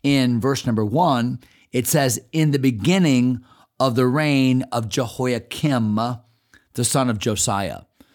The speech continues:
So we know, uh, Josiah's death in six oh nine, and then we know that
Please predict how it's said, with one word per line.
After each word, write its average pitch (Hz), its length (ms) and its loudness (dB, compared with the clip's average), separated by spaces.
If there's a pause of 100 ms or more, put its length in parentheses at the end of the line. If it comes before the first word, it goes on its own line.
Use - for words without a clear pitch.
(180)
So - 240 -2
we 123 160 2
know, 131 500 0 (320)
uh, 110 140 -2
Josiah's 120 840 0 (160)
death 135 500 -2 (400)
in 110 320 0
six - 300 -4
oh 107 140 -2
nine, 123 640 0 (400)
and 110 140 -2
then 113 120 0
we 110 140 -2
know 113 260 -2
that 107 320 -4